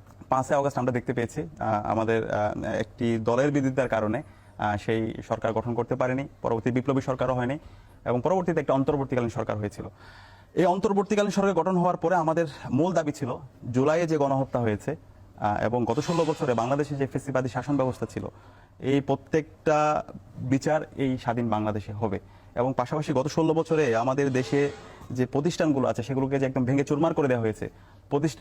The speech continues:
প্রত্যেকটা প্রতিষ্ঠানকে যে দলীয়করণ করা হয়েছে সেই প্রতিষ্ঠানগুলোকে নতুনভাবে আবার, আহ, রিফর্ম করা হবে, নতুন একটা রাজনৈতিক কালচার ডেভেলপ হবে। সেটা আমাদের, আহ, মেজর পলিটিক্যাল পার্টিস তাদের নিজেদের মধ্যে,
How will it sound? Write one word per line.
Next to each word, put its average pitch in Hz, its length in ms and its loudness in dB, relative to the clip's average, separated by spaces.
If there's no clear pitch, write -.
প্রত্যেকটা 160 320 0
প্রতিষ্ঠানকে 156 600 -2
যে 151 100 2
দলীয়করণ 143 400 2
করা 117 140 0
হয়েছে 110 360 -2
সেই 175 600 -2
প্রতিষ্ঠানগুলোকে 151 680 0
নতুনভাবে 139 680 0
আবার, 120 280 -2
আহ, 110 240 -2
রিফর্ম 139 300 0
করা 117 160 -2
হবে, 104 240 -4
নতুন 147 240 2
একটা 135 200 0
রাজনৈতিক 127 400 0
কালচার 131 300 0
ডেভেলপ 113 260 0
হবে। 104 240 -4
সেটা 117 180 0
আমাদের, 117 360 0
আহ, 104 340 -2
মেজর 113 200 0
পলিটিক্যাল 120 300 0
পার্টিস 117 340 -4
তাদের 120 200 0
নিজেদের 127 280 2
মধ্যে, 113 280 0